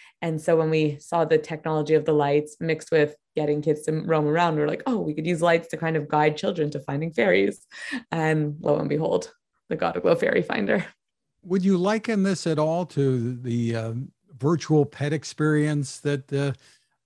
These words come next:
Speaker 2: a lot of people, uh, grew up with even, right?
Speaker 1: Yeah, it's really interesting as we're seeing people who, who is buying the Got to Glow Fairy Finder. So we've actually had a few vi-,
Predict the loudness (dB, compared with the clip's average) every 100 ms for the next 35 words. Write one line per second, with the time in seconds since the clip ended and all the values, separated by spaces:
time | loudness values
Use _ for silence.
0 | _ _ -4 0 0 0 -2 0 0 2
1 | 2 0 0 0 2 2 2 0 -2 0
2 | -2 -4 -8 -10 -12 -16 _ _ _ _
3 | -4 0 0 0 0 -2 -2 -2 0 0
4 | 0 2 0 0 0 0 2 0 -2 -4
5 | -2 0 0 -2 -4 -6 -2 -2 2 2
6 | 2 -2 2 4 4 2 0 0 -2 0
7 | 2 2 2 0 0 0 0 -4 -4 -2
8 | -2 -4 -14 -20 -2 4 4 4 -4 -2
9 | 2 2 2 -2 -2 -10 _ _ -4 0
10 | -2